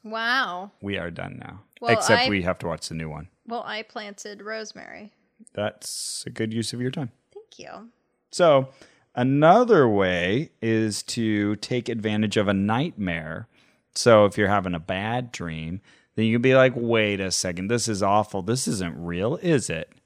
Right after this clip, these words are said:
Speaker 2: And then become aware
Speaker 1: Do
Speaker 2: that
Speaker 1: a
Speaker 2: you are
Speaker 1: velo.
Speaker 2: dreaming. Do a velo,
Speaker 1: All
Speaker 2: right?
Speaker 1: of these sound, like, pretty impossible to me.
Speaker 2: Really?
Speaker 1: Yeah, well, I don't know. It's really rare that I'm like, "Wait a minute, maybe this is a dream."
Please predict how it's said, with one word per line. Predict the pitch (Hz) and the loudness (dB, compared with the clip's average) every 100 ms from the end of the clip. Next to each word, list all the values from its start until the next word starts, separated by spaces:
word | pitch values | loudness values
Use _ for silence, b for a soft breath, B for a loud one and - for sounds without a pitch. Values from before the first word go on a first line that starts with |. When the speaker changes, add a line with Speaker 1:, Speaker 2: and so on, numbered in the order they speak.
| _ | _
Speaker 2:
And | 110 101 | 0 2
then | 95 90 90 | 2 0 -2
become | 85 92 95 90 | -4 -6 -6 -4
aware | 110 110 101 87 | -2 0 2 0
Speaker 1:
Do | 85 | -2
Speaker 2:
that | 95 | -4
Speaker 1:
a | |
Speaker 2:
you | 98 | 0
are | 92 | 0
Speaker 1:
velo. | 92 | 2
Speaker 2:
dreaming. | 110 98 85 82 - - | 2 0 0 -6 -10 -2
Do | 110 | 2
a | 117 | 2
velo, | 127 175 139 90 | 4 4 4 4
Speaker 1:
All | - | 2
Speaker 2:
right? | - - | 2 -2
Speaker 1:
of | |
these | 349 320 | -4 -6
sound, | - 262 233 226 208 | -4 -2 -2 -2 -6
like, | 185 175 | -6 -8
pretty | - 196 165 | -12 -12 -12
impossible | 165 165 - - - - | -12 -12 -12 -12 -16 -18
to | |
me. | - - 196 _ _ _ _ _ - | -20 -20 -20 _ _ _ _ _ -6
Speaker 2:
Really? | 110 151 233 220 - _ _ _ _ _ | 0 2 2 -2 -8 _ _ _ _ _
Speaker 1:
Yeah, | 233 247 240 208 208 | -6 -2 0 0 -2
well, | 208 247 | -2 -2
I | 269 254 | 0 0
don't | 320 294 | -2 -4
know. | 247 | -6
It's | - - | -8 -6
really | 262 302 254 | -6 -4 -6
rare | 220 220 | -4 -4
that | 202 190 | -6 -10
I'm | 185 180 | -12 -12
like, | 180 185 | -14 -12
"Wait | 233 240 | -8 -8
a | |
minute, | 190 180 180 | -8 -12 -14
maybe | 185 190 | -12 -12
this | 196 196 202 | -12 -12 -14
is | 190 | -14
a | |
dream." | 185 196 175 104 185 | -12 -12 -12 -14 -18